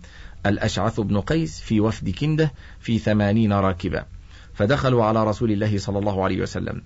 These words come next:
وعليهم ثياب مطرزة بالحرير، فاستنكر ذلك رسول الله صلى الله عليه وسلم لأنهم أسلموا، فشقوه فألقوه، ثم قال له الأشعث: "يا رسول الله، نحن بنو آكل المرار،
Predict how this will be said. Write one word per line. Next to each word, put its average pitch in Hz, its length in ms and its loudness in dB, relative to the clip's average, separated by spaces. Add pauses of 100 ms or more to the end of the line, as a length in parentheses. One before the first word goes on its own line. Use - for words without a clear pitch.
(600)
وعليهم 113 580 2
ثياب 113 400 4
مطرزة 107 680 2
بالحرير، 92 560 -2 (1200)
فاستنكر 147 560 2
ذلك 127 300 4
رسول 117 300 2
الله 117 200 2
صلى 107 200 -2
الله 107 240 2
عليه 101 160 0
وسلم 98 480 0 (520)
لأنهم 131 480 4
أسلموا، 98 440 0 (640)
فشقوه 123 640 0
فألقوه، 95 560 -2 (540)
ثم 101 160 0
قال 113 280 2
له 113 140 2
الأشعث: 135 460 0
"يا 107 120 2
رسول 101 300 0
الله، 95 300 0 (520)
نحن 110 380 0
بنو 110 560 2
آكل 107 680 2
المرار، 98 680 2